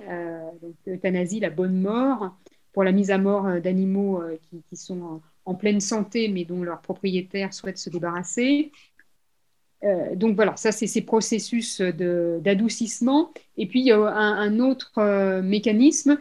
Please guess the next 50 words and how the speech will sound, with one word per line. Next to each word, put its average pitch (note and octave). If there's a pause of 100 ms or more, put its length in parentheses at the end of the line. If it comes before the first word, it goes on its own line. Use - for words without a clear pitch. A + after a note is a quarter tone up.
(140)
c'est -
le A3
fait C4
d'utiliser A3+
des A3+
termes, G#3 (300)
euh, F3+
généraux A#3
et A#3+
très -
polysémiques, A#3 (220)
comme F#3+
abattage G#3+ (220)
pour G3
désigner G#3
la G3+
mise G3
à F#3
mort, B3+ (460)
euh, F#3
parce F#3
que, A3+
euh, G3+
ben, F3
on, F3+
on G3+
abat, G3+
euh, F3 (320)
un, F#3
un G#3
cheval G#3
comme F#3
on F3+
peut F#3+
abattre, F#3+
euh, F3+
ben, E3
des F3
cartes, G3
euh, E3
un E3+
mur, F#3+
on E3
peut F3
abattre F3
un F3
arbre, F#3
euh, E3
et D#3+
cetera. E3+